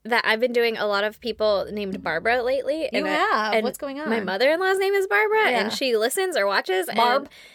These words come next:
Speaker 1: and I <laughs> always wonder if she's like, "Is she doing this on purpose?"
Speaker 2: <laughs>
Speaker 1: I am not.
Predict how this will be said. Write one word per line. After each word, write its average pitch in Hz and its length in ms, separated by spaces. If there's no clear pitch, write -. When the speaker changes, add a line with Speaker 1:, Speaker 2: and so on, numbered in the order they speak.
Speaker 1:
and 233 200
I 262 180
<laughs> - 20
always 370 300
wonder 240 280
if 269 120
she's 285 200
like, 254 200
"Is - 80
she 453 100
doing 480 220
this 320 120
on 262 120
purpose?" 277 400
Speaker 2:
<laughs> 453 1200
Speaker 1:
I 285 260
am 330 140
not. 233 280